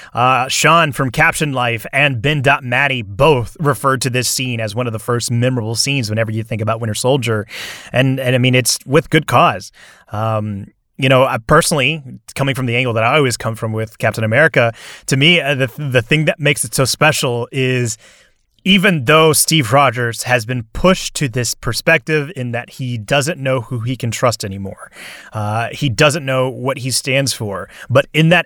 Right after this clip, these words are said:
elevator scene, as he's clearly deduced that these people are here to, to capture him, he politely asks them,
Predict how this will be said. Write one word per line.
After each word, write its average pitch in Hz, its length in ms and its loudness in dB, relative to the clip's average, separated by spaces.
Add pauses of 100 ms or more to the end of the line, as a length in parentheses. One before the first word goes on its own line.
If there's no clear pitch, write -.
elevator 135 480 0
scene, 113 360 -6
as 110 240 -4
he's 127 400 -6 (420)
clearly 156 500 2
deduced 127 500 0
that 113 160 -6
these 127 180 2
people 139 280 0
are 127 80 2
here 127 400 0
to, 123 720 0
to 113 480 -2
capture 135 340 2
him, 220 300 4 (580)
he 190 200 4
politely 151 640 2
asks 127 340 0
them, 113 220 -4